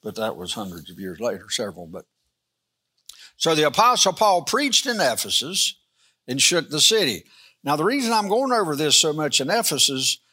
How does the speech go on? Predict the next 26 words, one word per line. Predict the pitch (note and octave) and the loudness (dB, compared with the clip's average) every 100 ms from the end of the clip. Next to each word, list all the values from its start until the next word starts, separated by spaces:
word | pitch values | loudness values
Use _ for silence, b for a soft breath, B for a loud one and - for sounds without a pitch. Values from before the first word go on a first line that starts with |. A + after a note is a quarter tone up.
| _ _ | _ _
when | D#3 D#3 | -4 0
we | F3+ F3 | 0 0
read | E3 B3+ C4 G3+ F3 E3+ C3 - _ _ _ _ _ _ _ | 2 2 2 0 -2 -4 -6 -10 _ _ _ _ _ _ _
what | D3 A#2+ | -4 -2
the | C3 | 0
angel | D3 G3+ G3 C3+ C3 D3 | 2 2 0 0 0 2
said | - E3+ F3 | 2 2 0
to | - | -4
the | A#2 | -2
church | G#2 E3+ D3 B2 | 0 0 0 0
in | |
Ephesus, | F3 A#3 - A2+ G#2 B2 D3 - - _ _ _ _ _ | 0 0 0 -2 -4 -4 -4 -4 -6 _ _ _ _ _
I | C3 | -2
want | D#3+ D#3 | 0 -2
it | - | -2
to | B2 | 0
have | D#3 B2+ | 0 0
a | |
greater | A2 D#3+ C3+ B2+ | -2 0 0 -2
impact | F3+ F#3 B2 A#2 A2 - | -2 -4 -2 -2 -2 -8
to | A2+ E2+ | -12 -12
us | F2 - A2+ | -6 -6 -6
of | G2+ | -8
what | C3+ A2+ | -6 -4
he's | G2+ - | 0 2
saying. | - A2 A#2+ D#2 | 2 0 -6 -12